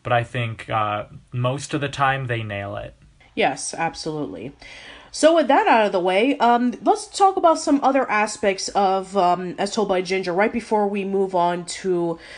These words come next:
Speaker 2: the conclusion. Let's discuss about who our top three favorite characters are.
Speaker 1: So ready. I'm so ready for this.
Speaker 2: Yes, they could be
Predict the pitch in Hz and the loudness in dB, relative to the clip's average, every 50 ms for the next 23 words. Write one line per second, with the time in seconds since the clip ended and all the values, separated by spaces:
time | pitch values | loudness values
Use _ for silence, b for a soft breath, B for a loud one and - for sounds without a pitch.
0 | B B B 196 185 - 196 190 - - - 202 190 185 185 - - 117 120 147 | B B B -6 -6 -6 -8 -8 -6 -2 2 4 4 4 2 0 -4 -6 -6 -8
1 | B B B B B - 339 - 453 440 - 427 392 392 - 381 359 359 - - | B B B B B 0 2 4 2 2 2 0 2 4 6 6 6 6 4 0
2 | - - 330 339 320 302 294 285 294 - 285 302 311 302 - - 277 277 294 285 | 0 2 4 6 6 6 4 2 0 0 2 2 2 0 -2 0 4 6 6 6
3 | 277 - - 214 233 262 262 220 262 254 - - - - 208 240 254 226 202 202 | 6 4 2 0 2 2 2 2 0 0 -2 -2 0 4 4 6 6 4 2 0
4 | - 185 175 170 160 165 147 143 127 113 101 101 143 294 - B B B B - | -2 -2 -2 0 0 2 2 2 0 0 -4 -6 -8 -10 -12 B B B B -20
5 | - - - - - - - - - - 127 123 123 123 117 107 107 107 104 104 | -20 -20 -20 -20 -16 -6 -2 0 4 8 8 10 10 8 8 6 6 4 4 2
6 | 104 98 107 107 107 98 - - 131 127 123 120 113 110 107 110 104 - - 110 | 2 2 2 0 0 0 2 6 8 8 8 8 6 6 4 2 2 2 0 2
7 | 101 104 101 95 - - - - - B B B B B B B B 196 190 170 | 2 2 2 0 -2 -6 -10 -12 -14 B B B B B B B B 2 4 4
8 | 165 165 - 214 208 - 269 233 208 233 226 226 226 226 226 | 2 2 0 0 2 2 2 2 2 2 0 2 2 0 -2